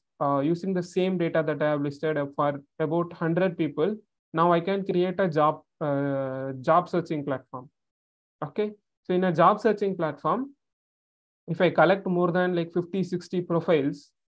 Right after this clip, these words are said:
basically potential candidates, and if I present that to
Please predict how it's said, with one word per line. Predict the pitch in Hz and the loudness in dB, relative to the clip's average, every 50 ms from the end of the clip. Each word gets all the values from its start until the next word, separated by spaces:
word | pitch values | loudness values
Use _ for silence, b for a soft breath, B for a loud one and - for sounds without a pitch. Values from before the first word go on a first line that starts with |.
| _ _ _ _ - 175 165 | _ _ _ _ -20 -10 -4
basically | 165 160 160 165 160 170 170 165 165 | -4 -4 -4 -4 -2 -2 0 0 0
potential | 165 170 160 - 165 165 165 - 175 160 147 | -2 -4 -2 0 0 -2 0 0 -2 -2 0
candidates, | 143 160 156 160 160 160 139 127 131 - - - _ _ _ _ _ _ _ _ _ _ _ _ - | 0 0 0 2 0 0 -2 -2 -8 -8 -14 -18 _ _ _ _ _ _ _ _ _ _ _ _ 2
and | 165 175 175 | 2 4 4
if | 180 175 190 | 2 2 0
I | 180 | -2
present | 180 - 160 160 160 - 202 202 208 | 0 2 0 0 0 0 -2 -2 2
that | 202 202 190 196 | 2 2 2 2
to | - 185 185 180 175 | -2 -2 -2 -4 -6